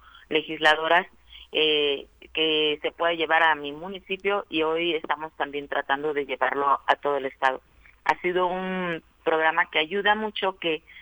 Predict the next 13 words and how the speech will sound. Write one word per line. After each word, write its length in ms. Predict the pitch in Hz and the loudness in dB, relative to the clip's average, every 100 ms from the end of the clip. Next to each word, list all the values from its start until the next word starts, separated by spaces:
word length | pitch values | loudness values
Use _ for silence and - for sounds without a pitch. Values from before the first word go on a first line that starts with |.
| - - - | -18 -16 -8
en 200 | - 156 | -4 -2
este 220 | 160 - 196 | -2 -2 -2
tema 300 | 180 180 175 | 0 6 6
ahorita 420 | 175 175 175 170 | 4 0 2 2
de 520 | 151 143 139 135 135 - | 2 0 -2 -4 -12 -10
las 240 | 151 143 - | -2 -2 -4
economías, 680 | - 151 147 170 190 180 - | -6 -2 -2 -2 -2 -2 -2
que 120 | 156 | -2
no 160 | 147 | 4
hay 400 | 151 156 156 156 - - | 4 4 0 -8 -12 -6
recursos 440 | 143 160 165 165 | -6 -6 -8 -6
económicos 540 | 160 143 151 160 151 | -4 -4 -4 -4 -4
suficientes, 720 | 143 143 143 - 165 160 160 | -4 -8 -8 -2 -2 -2 -4